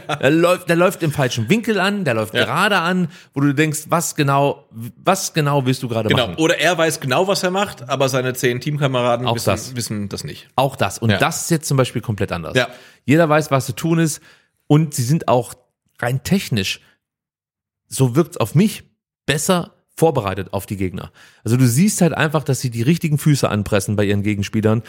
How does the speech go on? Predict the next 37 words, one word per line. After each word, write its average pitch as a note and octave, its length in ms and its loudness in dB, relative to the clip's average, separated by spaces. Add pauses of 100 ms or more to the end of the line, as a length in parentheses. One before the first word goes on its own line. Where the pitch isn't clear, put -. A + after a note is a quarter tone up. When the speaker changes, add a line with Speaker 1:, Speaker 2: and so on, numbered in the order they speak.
(180)
Speaker 1:
Das - 140 -18
hatten F#2 180 -10
wir F#2+ 120 -4
auch C#3+ 120 2
in C#3+ 60 4
der G#2 120 4
vergangenen G2 420 2
Saison F#2+ 420 0
das - 140 -4
ein A2 160 -2
oder G#2+ 160 2
andere G2+ 260 2
Mal G2 160 4
nicht, - 380 2
ja. B2+ 260 0
Da G#2 240 -2
wurde A2+ 160 2
der G#2+ 100 2
Linksfuß B2 440 -2
auf - 100 -4
rechts C#3+ 180 -2
angepresst C#3+ 500 -4
und C#3 120 -4
so. C#3+ 140 0
Also A#2 160 2
das A2+ 240 2 (340)
<laughs> - 320 -16
hatten F3 220 -2
wir A2 100 2
alle G#3+ 160 2
schon F#3 300 0 (400)
und B2 180 2
das D#3+ 160 2
funktioniert C3 500 0
einfach G2+ 300 -6
gut. F#2+ 220 -8 (320)
Dann F3+ 420 2